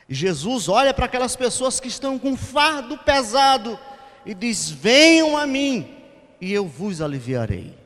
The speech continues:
Jesus estava interessado de tirar aquela opressão do povo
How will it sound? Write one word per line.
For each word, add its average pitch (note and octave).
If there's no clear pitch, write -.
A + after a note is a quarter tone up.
Jesus E3
estava F#3
interessado E3+
de C3+
tirar F#3+
aquela G3
opressão A3
do B3+
povo E3+